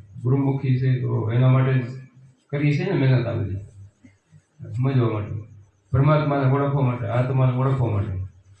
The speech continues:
આ લક્ષ ચોરાસીમાંથી છૂટવા માટે, એના માટે આ મહેનત છે.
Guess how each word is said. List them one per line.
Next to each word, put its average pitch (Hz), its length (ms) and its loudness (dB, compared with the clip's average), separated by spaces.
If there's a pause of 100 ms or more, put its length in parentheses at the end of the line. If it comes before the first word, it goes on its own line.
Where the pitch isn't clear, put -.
(380)
આ 117 60 -4
લક્ષ 147 280 2
ચોરાસીમાંથી 147 640 4
છૂટવા 170 360 4
માટે, 101 200 -2 (1400)
એના 135 160 0
માટે 135 340 2
આ 127 160 4 (1080)
મહેનત 131 380 0
છે. - 320 -8